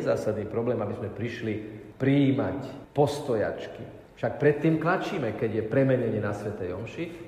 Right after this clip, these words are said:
keď stojíme, tak prichádzame, stojíme vo viere, stojíme pred Božou prítomnosťou, stojíme v Božej bázni, aby sme prijali Pána Ježiša. Možno aj na znak toho klakneme, vstaneme, na znak toho, že aj nás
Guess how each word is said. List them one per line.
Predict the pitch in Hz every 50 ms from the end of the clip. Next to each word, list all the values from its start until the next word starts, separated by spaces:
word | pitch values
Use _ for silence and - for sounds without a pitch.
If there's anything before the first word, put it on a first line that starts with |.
| - - -
keď | - - 104 -
stojíme, | - - - 139 135 143 143 143 147 160 165 170
tak | - - - - -
prichádzame, | 107 113 107 - 127 127 127 127 139 139 135 143 147 - - - - -
stojíme | - - - 143 147 156 156 156 160
vo | 151 143 143 135
viere, | 135 135 131 127
stojíme | 123 - - - - 127 139 143 143 156 147 147
pred | 151 143 131
Božou | 135 131 127 131 117
prítomnosťou, | - 131 123 127 - 123 123 117 110 - - - 113 107 104 -
stojíme | - 127 143 156 160 151
v | 131 110
Božej | 117 113 110 120 117
bázni, | 113 110 107 113 123 123 - 123 139 165 190 196 - - - - - - -
aby | 117 123 131
sme | 110 - -
prijali | - 117 117 117 117 117 117 120 117 - - - - - - - - -
Pána | - 120 120 123 123 120
Ježiša. | 113 104 98 98 101 101 - - - - - - - - - - - -
Možno | 127 120 135 156
aj | 151 147 143 - - - - - - -
na | 123 131 135
znak | 139 151 139 - -
toho | - 120 120 120 131 135 139 - - - - - - - - - - - -
klakneme, | - 117 127 135 131 135 160 185 185 180 190 196 190 190 - -
vstaneme, | - - - 113 107 110 120 131 147 185 214 226 - - - - - - -
na | - 127
znak | 127 143 147 139 -
toho, | 135 131 131
že | 123 131 127
aj | - 139 135 131
nás | 131 139 151 147